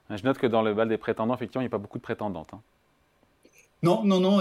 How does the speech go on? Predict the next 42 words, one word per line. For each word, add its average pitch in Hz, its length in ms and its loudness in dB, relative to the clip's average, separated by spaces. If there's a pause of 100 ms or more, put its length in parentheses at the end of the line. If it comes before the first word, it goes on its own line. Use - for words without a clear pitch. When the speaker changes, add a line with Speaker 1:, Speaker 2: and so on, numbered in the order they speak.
Speaker 2:
c'est 156 100 0
un 143 120 2
univers, 160 520 0
euh, 143 40 -2
très 202 180 0
masculin 185 540 0
et 165 120 -4
je - 80 -12
pense 220 220 -4
que 180 80 0
c'est - 140 0
peut-être 202 400 -2
l'une 185 160 0
des 160 100 0
faiblesses, 175 580 0
hein, 151 120 -2
de, 135 320 -2 (400)
euh, 127 420 0
de, 120 180 -4
de, 123 380 -2
d'Emmanuel 131 460 2
Macron. 135 360 0
Si 151 120 -6
vous 131 160 0
regardez 165 420 2
tout, 127 160 -8 (340)
euh, 123 80 -4
l'essentiel 143 600 -2
de 135 80 -2
son 143 160 -2
entourage, 131 460 -4
c'est - 180 -8
même 147 260 0
extraordinairement, 139 1040 -2 (400)
euh, 123 480 -2
euh, 120 60 -4
masculin. 135 580 0 (320)
Donc, 135 240 -2
il 135 40 -4
y 123 40 2
a 123 40 2
une 170 260 4